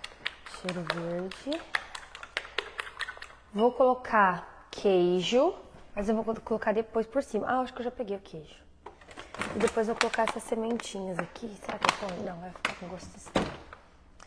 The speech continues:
O Leandro não gosta dessa sementinha, eu acho. Aqui. Aí, gente,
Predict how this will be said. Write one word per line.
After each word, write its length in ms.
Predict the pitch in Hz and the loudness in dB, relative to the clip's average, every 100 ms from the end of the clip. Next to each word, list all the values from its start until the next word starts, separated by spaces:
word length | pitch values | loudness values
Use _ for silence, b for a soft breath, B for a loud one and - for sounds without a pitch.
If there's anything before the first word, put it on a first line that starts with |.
| B B B | B B B
O 40 | 180 | -6
Leandro 220 | 185 180 | -4 -4
não 180 | 190 180 | -4 -4
gosta 460 | 156 147 - - 185 | -6 -10 -14 -14 -12
dessa 240 | 156 - | -12 -16
sementinha, 520 | - 180 160 - 156 | -14 -12 -10 -12 -12
eu 100 | 165 160 | -12 -14
acho. 260 | - - - - - - - - - | -18 -20 -20 -20 -20 -20 -20 -20 -16
Aqui. 220 | - - - - - - - - B B B B | -6 -4 -4 -8 -12 -14 -14 -16 B B B B
Aí, 320 | 226 233 294 | 8 8 8
gente, 580 | 233 208 175 160 - - | 4 4 2 -2 -8 -8